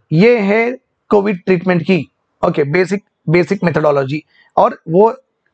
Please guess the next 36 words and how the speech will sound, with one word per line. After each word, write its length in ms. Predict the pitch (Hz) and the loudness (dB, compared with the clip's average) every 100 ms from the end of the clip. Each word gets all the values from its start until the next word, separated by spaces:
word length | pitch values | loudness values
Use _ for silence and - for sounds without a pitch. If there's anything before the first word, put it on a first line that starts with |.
| _ _ _ _ - | _ _ _ _ -2
इस 260 | 233 - | -2 -2
नाम 240 | 175 170 165 | -2 -2 0
से 120 | 226 | -2
जानी 260 | 190 160 147 | 0 -2 -2
जाती 260 | 139 123 | -4 -2
है, 140 | 117 - _ _ | -6 -8 _ _
Quick 260 | - 262 - | -4 -4 -4
start 300 | 269 196 196 | -2 -2 -2
consortium। 520 | - 180 147 147 143 | -4 -2 -2 -2 -4
तो 160 | 143 220 | -2 -2
बहुत 360 | 170 220 269 | 2 2 2
important 380 | 247 196 190 185 | 0 -2 -2 -2
है, 100 | 233 | -2
याद 200 | 190 170 | 0 0
रखना 200 | 165 165 | -2 -2
होगा 180 | 147 143 | 0 0
आपको। 300 | 143 220 - _ _ - _ | -2 -4 -8 _ _ -20 _
अगर 180 | 190 233 | 0 2
exam 260 | 226 233 277 | 2 0 -2
में 100 | 269 | -2
आता 200 | 233 226 | 0 -2
है, 120 | 254 | 0
the, 140 | 233 | 0
the 240 | 185 175 202 | 0 2 2
term 200 | 208 269 277 254 | 2 -2 -2 -2
quick 100 | 240 - | -2 -2
start 240 | - 202 208 202 | 0 0 -2 -4
compo-, 260 | 180 190 - | -2 -2 0
uh, 340 | 170 165 156 | -2 0 -2
consortium 400 | 160 196 185 165 160 240 | -2 -2 -2 -2 -2 2
is 200 | 269 202 | 2 2
related 320 | 190 190 185 226 | 2 2 0 0
to 80 | 190 - _ _ - 139 | -2 -6 _ _ -4 2
digitization, 580 | 151 156 170 165 175 202 - _ _ _ _ _ - | 2 4 2 0 -2 -6 -14 _ _ _ _ _ -4
Okay, 160 | 170 160 | -2 -4
COVID, 540 | - - 175 185 | -4 0 2 0